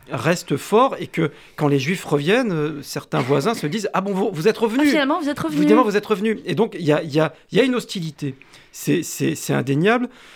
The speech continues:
Speaker 1: Donc, euh, ce, ce, ce chemin, cette prise de conscience va être longue, mais on voit que dès les premiers procès, dès le procès de, de, du maréchal Pétain en mille neuf cent quarante-cinq, les avocats du maréchal Pétain ont compris qu'il y a peut-être une carte à jouer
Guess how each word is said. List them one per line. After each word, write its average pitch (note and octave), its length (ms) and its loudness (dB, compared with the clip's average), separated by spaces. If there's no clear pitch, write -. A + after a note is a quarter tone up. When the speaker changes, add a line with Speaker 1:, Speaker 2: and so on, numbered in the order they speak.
Speaker 1:
Donc, F#3 380 0
euh, D3+ 140 2
ce, - 280 -4
ce, C#3+ 220 -4
ce D3+ 140 -6
chemin, E3+ 640 2
cette - 180 -6
prise F3 160 -2
de D3 80 2
conscience E3 300 -2
va C3+ 80 2
être D3 160 0
longue, A3+ 320 0
mais E3+ 220 4
on G3 60 4
voit G3 280 2
que E3+ 240 -4
dès E3 380 2
les F#3 120 -2
premiers D3+ 300 -4
procès, G#3+ 500 -4
dès D3+ 160 2
le D#3 80 2
procès D3+ 500 -4
de, B2 280 -8
de, B2 240 -6
du A#2+ 100 -6
maréchal B2+ 360 -4
Pétain C#3+ 320 -4
en A3 40 -2
mille D#3 120 -2
neuf B2+ 80 -8
cent C#3+ 100 -8
quarante-cinq, C3 540 -6
les B2+ 200 -2
avocats C3+ 260 0
du D3+ 80 -2
maréchal B2+ 260 -2
Pétain G3 180 -4
ont E3 40 -4
compris F3+ 380 -6
qu'il - 160 -10
y - 20 2
a C3 60 0
peut-être - 340 0
une D3+ 100 -6
carte - 300 -4
à E3+ 60 -2
jouer C#3+ 360 -4